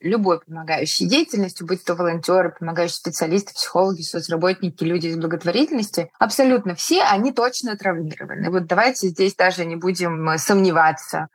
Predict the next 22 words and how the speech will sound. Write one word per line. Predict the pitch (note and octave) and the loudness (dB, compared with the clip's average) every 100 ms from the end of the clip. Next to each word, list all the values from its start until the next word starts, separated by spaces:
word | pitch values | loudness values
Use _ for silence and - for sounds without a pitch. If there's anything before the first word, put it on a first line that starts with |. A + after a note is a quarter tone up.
| - | 2
Если | A3 D#4+ D4 | 2 4 2
бы | A#3 | 4
мы | A#3+ | 2
не | A3+ C4 | 4 4
были | A3+ G#3 | 4 2
травмированы, | - G3 F3 E3+ D#3+ D#3 E3+ F#3 F3+ - | 4 2 4 0 0 -4 -14 -18 -18 -2
и | G#3+ | 2
я | G3+ G#3 | 6 6
в | A3+ | 4
том | - G#3 | 2 0
числе, | G#3 G3+ - E3 E3 E3 | 0 -2 -4 -2 0 0
то | F3 | 0
мы | G#3 | -2
бы, | A#3 | 0
конечно, | - A#3 C4+ A#3+ | 0 2 2 0
не | A3 | -2
пришли | G#3+ C4+ C4+ - A3 | -2 0 0 0 0
так | G3+ F3 - | 2 0 0
много | G3 C4 B3+ | 2 2 2
помогать | - F3+ D#3+ F3 F#3+ | -2 -2 0 0 -2
другим | E3 D#3+ E3 | -6 -8 -2
людям, | F#3 F3+ D#3 - | 2 0 -2 -10